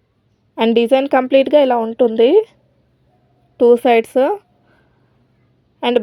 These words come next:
బ్యాక్ చైన్ వచ్చి ఇలా ఉంటుందండి. And దీని వెయిట్ వచ్చి థర్టీ ఎయిట్ పాయింట్ వన్ ఫార్టీ టూ గ్రామ్స్ ఉందండి నెట్ వెయిట్. And ఇది లాస్ట్ మోడల్ అండి హారాల్లో. And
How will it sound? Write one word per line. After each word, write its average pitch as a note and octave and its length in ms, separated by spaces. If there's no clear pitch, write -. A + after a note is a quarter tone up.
బ్యాక్ A3 220
చైన్ D4+ 220
వచ్చి D4 220
ఇలా C4+ 100
ఉంటుందండి. A#3+ 600
And A#3+ 100
దీని B3 220
వెయిట్ B3 280
వచ్చి D#4+ 240
థర్టీ C#4 360
ఎయిట్ C4+ 260
పాయింట్ D4 300
వన్ B3+ 200
ఫార్టీ C4 280
టూ C4+ 60
గ్రామ్స్ A#3 400
ఉందండి A#3+ 420
నెట్ A3+ 260
వెయిట్. A#3 300
And A#3 200
ఇది B3+ 160
లాస్ట్ A#3+ 420
మోడల్ B3 360
అండి A3+ 260
హారాల్లో. A#3 560
And A#3+ 120